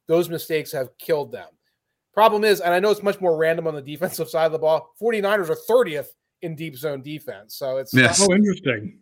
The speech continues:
Speaker 1: Yeah, yeah,
Speaker 2: Well,
Speaker 1: that,
Speaker 2: yeah,
Speaker 1: that
Speaker 2: the,
Speaker 1: might be
Speaker 2: the
Speaker 1: very, that might be, like, a handful of plays, et cetera, et cetera. It's much more
Speaker 2: Yeah.
Speaker 1: organized, but, uh, y-, y-, they're not necessarily built to take advantage of the, the main thing that the, um, that the Rams do.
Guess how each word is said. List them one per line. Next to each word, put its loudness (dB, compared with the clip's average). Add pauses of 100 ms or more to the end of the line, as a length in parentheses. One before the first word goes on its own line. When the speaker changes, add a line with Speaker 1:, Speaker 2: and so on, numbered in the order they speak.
Speaker 1:
Yeah, 2
yeah, -6
Speaker 2:
Well, 8
Speaker 1:
that, 8
Speaker 2:
yeah, 8
Speaker 1:
that 4
Speaker 2:
the, 4
Speaker 1:
might 0
be -2
Speaker 2:
the -4
Speaker 1:
very, 4
that 2
might 2
be, -4
like, -2
a -12
handful -6
of -8
plays, -4
et -18
cetera, -6
et -12
cetera. -6
It's -10
much -16
more -2
Speaker 2:
Yeah. 0
Speaker 1:
organized, -18
but, -8 (400)
uh, -4
y-, -6
y-, -8
they're 2
not 0
necessarily -2
built 2
to -12
take -2
advantage -2
of -12
the, -8 (120)
the -8
main -6
thing -6
that -10
the, -12
um, -10 (500)
that -6
the -10
Rams -10
do. -14